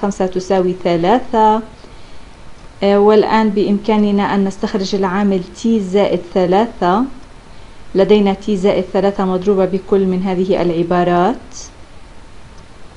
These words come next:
لذا دعونا نستخرجها.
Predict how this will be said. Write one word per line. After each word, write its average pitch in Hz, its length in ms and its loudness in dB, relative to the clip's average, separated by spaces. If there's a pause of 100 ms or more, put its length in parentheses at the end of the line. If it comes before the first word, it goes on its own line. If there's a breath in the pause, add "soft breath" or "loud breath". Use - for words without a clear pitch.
(760)
لذا 196 460 6
دعونا 185 380 2
نستخرجها. 180 880 -2